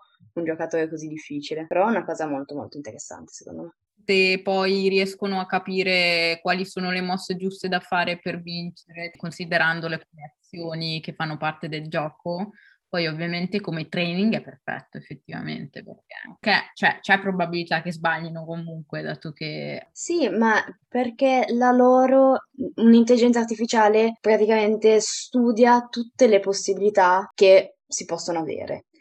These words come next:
Speaker 1: Ad esempio, nel novantasei, appunto, sempre con Deep Blue, all'inizio Deep Blue perse varie volte contro dei giocatori di scacchi umani.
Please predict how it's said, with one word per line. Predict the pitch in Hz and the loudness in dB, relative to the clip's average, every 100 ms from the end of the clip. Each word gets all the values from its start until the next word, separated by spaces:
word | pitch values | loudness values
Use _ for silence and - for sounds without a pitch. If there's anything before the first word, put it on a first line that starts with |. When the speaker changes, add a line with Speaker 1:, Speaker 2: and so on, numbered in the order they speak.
| _ _ | _ _
Speaker 1:
Ad | 202 202 | 4 6
esempio, | 208 208 175 165 165 147 - | 6 4 2 0 0 0 0
nel | 185 185 | 2 2
novantasei, | 190 175 165 - 156 | 2 0 -2 0 2
appunto, | 147 147 156 151 | 2 -2 -10 -10
sempre | 151 160 160 165 | -6 -4 -2 -4
con | 160 160 | -4 -6
Deep | 160 170 | -6 -8
Blue, | 170 151 170 - _ _ _ | -8 -6 -8 -10 _ _ _
all'inizio | - 214 226 247 190 - - 185 185 233 - | 2 6 8 6 6 -2 -2 4 4 2 -6
Deep | 190 226 | -2 0
Blue | 233 262 | 2 4
perse | 220 185 - 185 185 | 6 4 4 4 6
varie | 202 180 170 | 6 4 2
volte | 165 156 160 160 | 2 0 0 -4
contro | 165 165 165 | -4 -4 -4
dei | 165 | -6
giocatori | 160 165 160 160 | -6 -6 -6 -6
di | |
scacchi | 156 156 - 165 | -6 -8 -6 -4
umani. | 160 151 156 | -2 -2 -6